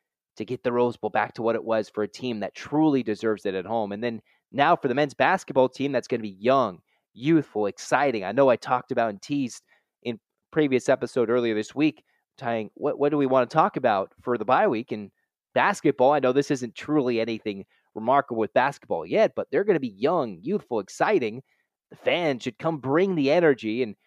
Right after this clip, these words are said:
make Pauley Pavilion a rocking building, not of old, but of new and modern times. U N C, their time's changing.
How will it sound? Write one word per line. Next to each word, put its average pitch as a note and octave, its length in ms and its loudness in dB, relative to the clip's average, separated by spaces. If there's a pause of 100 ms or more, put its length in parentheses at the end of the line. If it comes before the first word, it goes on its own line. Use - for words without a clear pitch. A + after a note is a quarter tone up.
(180)
make C#3 200 -2
Pauley C3+ 300 2
Pavilion B2+ 440 0
a G2 60 -2
rocking B2 800 -4
building, B2+ 440 2 (180)
not C#3+ 140 4
of D#3 160 6
old, D3+ 400 8
but B2 100 0
of A2 140 -2
new C3 340 0 (280)
and A#2+ 140 -6
modern A#2+ 380 2
times. A2+ 640 -6 (440)
U E3 180 2
N D#3 100 0
C, F3 220 0
their D3 120 6
time's B2+ 360 -2
changing. G2+ 500 -10